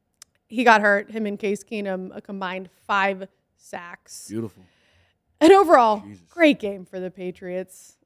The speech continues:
Speaker 1: Are my guys gonna get some more respect moving forward here?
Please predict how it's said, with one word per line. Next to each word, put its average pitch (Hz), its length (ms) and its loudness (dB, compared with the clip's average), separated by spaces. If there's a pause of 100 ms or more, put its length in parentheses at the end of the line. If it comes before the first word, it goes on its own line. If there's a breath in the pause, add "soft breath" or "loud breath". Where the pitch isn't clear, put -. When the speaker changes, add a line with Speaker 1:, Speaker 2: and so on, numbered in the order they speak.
(120)
Speaker 1:
Are 233 60 -16
my 294 120 -4
guys 466 100 -8 (180)
gonna 508 160 2
get 466 180 0
some 381 120 -4
more 381 180 2
respect 359 420 0
moving 311 300 2
forward 302 280 -4
here? 302 200 -2